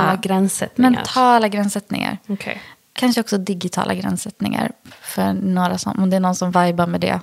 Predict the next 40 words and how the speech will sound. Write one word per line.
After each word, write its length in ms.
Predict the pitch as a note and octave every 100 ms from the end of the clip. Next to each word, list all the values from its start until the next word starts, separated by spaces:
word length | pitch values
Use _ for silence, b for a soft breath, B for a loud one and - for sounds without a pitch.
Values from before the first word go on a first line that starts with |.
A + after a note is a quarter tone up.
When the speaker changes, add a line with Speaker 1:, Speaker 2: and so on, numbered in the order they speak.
| -
Speaker 1:
så 460 | - F3+ F3+ F#3 G3 - -
use 460 | F#3+ F3+ F#3 -
it. 260 | - - - - B B B B B B B _ _
Men 840 | G#3+ G#3+ A3+ A3+ G#3 G3+ G3+ G#3 A3 - -
vi 180 | G3 G#3
har 240 | F#3+ -
också 680 | F#3 - - - F#3 E3+ F3+ F#3+ _ _ -
underbara 360 | F#3+ F3 F3 E3+
Venus 600 | E3+ E3 E3 G#3 - F4+
som 200 | - F#3+
ska 160 | E3+ F3+
gå 100 | E3+
in 120 | E3
i 40 |
fiskarna. 580 | D#3+ E3+ - - E3+ A3 C#4+
Speaker 2:
Är 100 | -
det 60 | G#3
de 140 | G#3+
goda 260 | G#3 G#3 G3+
nyheterna 460 | F#3+ F#3+ F#3 E3+ F#3
som 160 | F3+
Speaker 1:
Det 60 | G#3
Speaker 2:
kommer 160 | G#3 G#3
Speaker 1:
är 40 |
Speaker 2:
nu? 60 | G3
Speaker 1:
de 180 | F#3+
goda 260 | F3+ F3 E3+
nyheterna. 520 | F#2 - F#3 - -
Så 100 | -
dagen 320 | A3 B3 B3 G#3+
efter, 260 | - F3+
alltså 180 | F#3+ G#3
det 60 | G#3
här 140 | G#3
jobbiga 380 | A3+ A3 G#3+ A3
mötet 360 | G3+ F#3 F#3 F3
är 140 | E3+ D#3+ -
på, 400 | - D#3+ D#3+ E3+ G1+ - _
på 360 | - - D#3+ D2+
tisdag, 420 | - B3+ - -